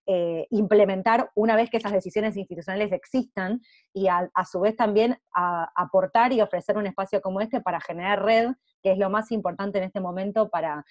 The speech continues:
para compartir. Fíjense, yo estoy guardando el chat de, de este, de este Zoom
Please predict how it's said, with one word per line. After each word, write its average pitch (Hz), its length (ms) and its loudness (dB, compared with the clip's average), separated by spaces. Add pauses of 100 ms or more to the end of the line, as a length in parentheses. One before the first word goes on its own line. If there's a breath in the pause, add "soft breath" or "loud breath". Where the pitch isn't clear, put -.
para 190 220 2
compartir. 190 460 0
Fíjense, 226 600 -2 (140)
yo 247 240 4
estoy 240 260 2
guardando 220 440 4
el 190 100 -2
chat 214 240 0 (240)
de, 165 380 -4
de 175 100 -2
este, 185 180 -2
de 160 500 -4
este 185 180 -2
Zoom 226 320 0